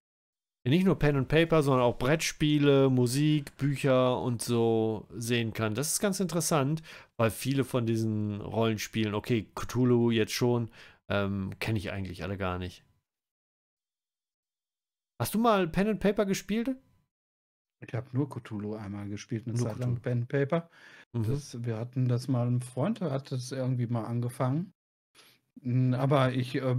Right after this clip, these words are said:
Speaker 2: ich bin jetzt nicht so der große Rollenspieler für Pen and Paper. Das, wir hatten mal sozusagen so ein,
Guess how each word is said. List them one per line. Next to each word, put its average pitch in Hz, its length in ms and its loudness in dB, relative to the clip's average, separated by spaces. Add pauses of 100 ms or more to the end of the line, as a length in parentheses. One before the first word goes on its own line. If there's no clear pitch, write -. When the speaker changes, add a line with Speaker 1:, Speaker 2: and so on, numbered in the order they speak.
(100)
Speaker 2:
ich 131 140 -4
bin 160 160 4
jetzt 139 200 4
nicht 156 140 0
so 147 120 -2
der 135 160 2
große 135 320 2
Rollenspieler 120 1000 0
für 127 160 -6
Pen 123 240 -4
and 110 80 -8
Paper. 127 500 -2 (120)
Das, 117 340 -14
wir 120 140 -2
hatten 123 340 -2
mal 113 300 -4 (500)
sozusagen 117 560 -2
so 110 280 -6
ein, 123 500 -2